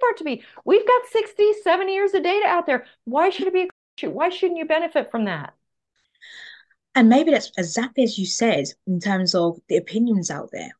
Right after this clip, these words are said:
Speaker 2: A lot of our decisions are based upon opinions, and you've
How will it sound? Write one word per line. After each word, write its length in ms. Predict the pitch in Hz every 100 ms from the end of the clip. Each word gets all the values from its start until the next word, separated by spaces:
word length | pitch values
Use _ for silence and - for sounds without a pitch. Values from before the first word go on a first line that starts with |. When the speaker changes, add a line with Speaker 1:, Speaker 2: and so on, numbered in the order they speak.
| _
Speaker 2:
A 80 | 180
lot 180 | 165 214
of 100 | 226
our 100 | 240
decisions 440 | 233 190 175 170 -
are 140 | 202
based 240 | 160 147
upon 340 | - 143 139 - -
opinions, 560 | - 254 240 143 143
and 160 | 156 156
you've 260 | 214 214